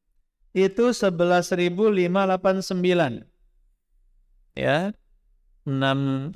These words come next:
jadi kalau misalkan lima sembilan lima itu enam juta delapan ratus sembilan puluh lima ribu empat ratus lima puluh lima perak. Adapun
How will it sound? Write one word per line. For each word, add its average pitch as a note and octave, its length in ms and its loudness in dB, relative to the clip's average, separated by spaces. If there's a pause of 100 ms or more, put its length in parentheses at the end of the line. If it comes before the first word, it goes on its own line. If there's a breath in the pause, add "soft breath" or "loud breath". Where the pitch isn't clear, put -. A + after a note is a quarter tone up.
jadi E3+ 320 0
kalau F3 160 2
misalkan E3+ 640 -2
lima G#3+ 320 2
sembilan F#3+ 320 0
lima F3+ 320 0 (240)
itu G3+ 400 -2 (480)
enam D#3+ 240 2
juta D#3 320 2
delapan D#3 320 2
ratus E3 240 -4
sembilan C#3+ 240 0
puluh C#3+ 240 0
lima C#3 400 -2
ribu C#3 560 -2 (160)
empat C3 240 0
ratus C3 320 0
lima B2+ 240 -2
puluh B2+ 160 -2
lima A#2 320 -2
perak. - 320 -8 (1300)
Adapun D#3+ 880 0